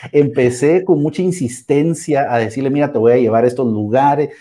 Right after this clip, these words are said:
y todas las objeciones que me daban, trataba de buscarle una solución, eh, de armarle, eh, no, seguridad y esto, y un vuelo, y en primera, y esto, o sea,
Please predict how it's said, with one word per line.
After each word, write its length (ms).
y 120
todas 340
las 200
objeciones 680
que 120
me 140
daban, 520
trataba 480
de 60
buscarle 640
una 280
solución, 680
eh, 360
de 100
armarle, 800
eh, 120
no, 240
seguridad 800
y 220
esto, 260
y 60
un 180
vuelo, 360
y 100
en 100
primera, 480
y 180
esto, 240
o 60
sea, 100